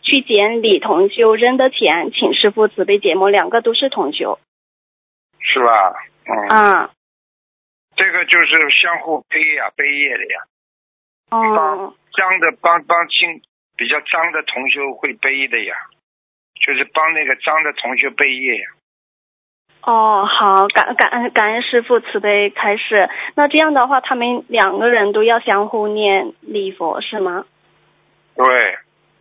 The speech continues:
Speaker 1: 嗯，感恩师父慈悲开示。
Speaker 2: 主要是那个干净的人帮那个脏的人念。
Speaker 1: 嗯，好，感恩师父。嗯，下一个问题，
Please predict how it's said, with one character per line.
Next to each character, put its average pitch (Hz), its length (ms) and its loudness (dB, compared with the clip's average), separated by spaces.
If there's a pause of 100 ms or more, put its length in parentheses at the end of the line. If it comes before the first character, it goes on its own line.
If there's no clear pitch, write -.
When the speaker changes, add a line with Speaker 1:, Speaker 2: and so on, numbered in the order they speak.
(380)
Speaker 1:
嗯， 233 240 -10 (400)
感 190 100 2
恩 226 220 0
师 202 100 2
父 208 160 2
慈 175 140 2
悲 - 0 -
开 - 0 -
示。 - 20 -2
Speaker 2:
主 - 0 -
要 - 0 -
是 - 0 -
那 165 180 0
个 156 140 -4
干 175 260 -2
净 - 200 -2
的 147 80 -6
人 131 240 -2
帮 147 180 0
那 147 80 -2
个 139 120 0
脏 156 260 -2
的 139 100 -2
人 104 240 -2
念。 101 180 -6 (1040)
Speaker 1:
嗯， 226 460 -2
好， 202 400 2
感 220 200 0
恩 226 100 -2
师 247 160 -2
父。 226 340 6 (460)
嗯， 240 180 -2
下 294 220 4
一 262 40 2
个 269 120 6
问 277 180 6
题， 233 220 0